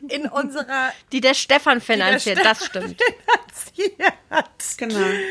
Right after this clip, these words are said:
Speaker 1: Ah, da freue ich mich drauf, da freue ich mich drauf.
Speaker 3: Ich
Speaker 2: Mhm.
Speaker 3: auch.
Speaker 1: Ja.
Speaker 3: Ja, das ist schon echt richtig gut. Und ich hab letztens auch gedacht, ohne das jetzt hätte ich wahrscheinlich Anne so nie kennengelernt, wie wir uns jetzt kennengelernt haben.
Speaker 1: Ja,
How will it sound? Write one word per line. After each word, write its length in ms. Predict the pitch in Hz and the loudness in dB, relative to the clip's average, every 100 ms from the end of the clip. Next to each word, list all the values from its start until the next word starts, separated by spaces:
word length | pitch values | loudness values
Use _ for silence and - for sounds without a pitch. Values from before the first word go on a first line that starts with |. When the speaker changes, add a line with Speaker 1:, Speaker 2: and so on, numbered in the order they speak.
| 381 - _ _ | -8 -12 _ _
Speaker 1:
Ah, 380 | 349 320 302 269 | 0 4 4 4
da 180 | 269 269 | 4 2
freue 320 | - 233 240 | 2 2 2
ich 160 | 254 233 | 0 -6
mich 220 | 226 - | -10 -10
drauf, 580 | - 214 208 208 226 226 | -12 -6 -2 -2 -2 -6
da 160 | 226 226 | -8 -8
freue 260 | - 214 | -6 -8
ich 100 | 214 | -6
mich 180 | 220 208 | -8 -12
drauf. 340 | 214 196 196 208 _ _ - | -12 -12 -12 -14 _ _ -8
Speaker 3:
Ich 160 | 220 | 2
Speaker 2:
Mhm. 80 | 330 | 8
Speaker 3:
auch. 320 | 311 285 285 392 - _ _ _ _ _ _ - - | 8 8 8 6 0 _ _ _ _ _ _ -20 -4
Speaker 1:
Ja. 240 | 220 214 | 2 4
Speaker 3:
Ja, 100 | 214 | 4
das 140 | 226 - | 4 0
ist 60 | |
schon 160 | - 220 | -4 -4
echt 240 | 226 220 | -4 -6
richtig 260 | 214 - - | -8 -10 -10
gut. 180 | 220 226 | -4 2
Und 220 | 247 233 - - | 2 0 -10 -4
ich 80 | - | 0
hab 140 | 339 | 2
letztens 380 | - - - 247 | 2 0 0 0
auch 160 | - - | -2 0
gedacht, 380 | 269 285 - - | 0 -2 -2 0
ohne 260 | 240 277 | 4 4
das 320 | 269 190 220 | 4 2 2
jetzt 380 | 240 262 - - | 4 2 2 -4
hätte 180 | 214 202 | -4 -6
ich 140 | 247 | -4
wahrscheinlich 560 | 240 - 160 180 254 - | -4 0 0 0 -2 -2
Anne 280 | - 392 208 | 2 4 2
so 180 | 170 180 | 0 -2
nie 180 | 185 180 | -2 -2
kennengelernt, 680 | 196 180 185 180 175 185 185 | -2 -2 0 0 0 -2 -4
wie 180 | 190 | -2
wir 140 | 180 180 | 2 0
uns 160 | 180 | 0
jetzt 160 | 180 175 | -2 -2
kennengelernt 540 | 190 185 180 180 180 | -4 -2 -2 -2 -2
haben. 160 | 190 170 | -2 0
Speaker 1:
Ja, 160 | 185 | 0